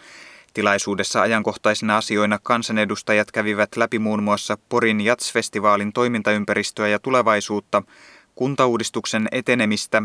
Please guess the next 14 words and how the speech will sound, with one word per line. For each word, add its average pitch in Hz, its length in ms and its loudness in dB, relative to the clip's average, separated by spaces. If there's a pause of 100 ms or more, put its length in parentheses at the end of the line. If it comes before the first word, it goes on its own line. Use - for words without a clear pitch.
ja 110 140 -2
Satakunnan 107 600 0
edunvalvontatyöhön 101 1200 0
liittyviä 95 520 0
asioita. 95 580 0 (680)
Syksyn 117 420 -2
kuluessa 113 520 2 (160)
Satakunnan 113 640 -2
kansanedustajat 117 840 0
vierailevat 110 640 2
muun 110 220 -2
muassa 110 400 -2
Tärkkelysperunatehtaalla 107 1300 -2
Kokemäellä, 104 640 0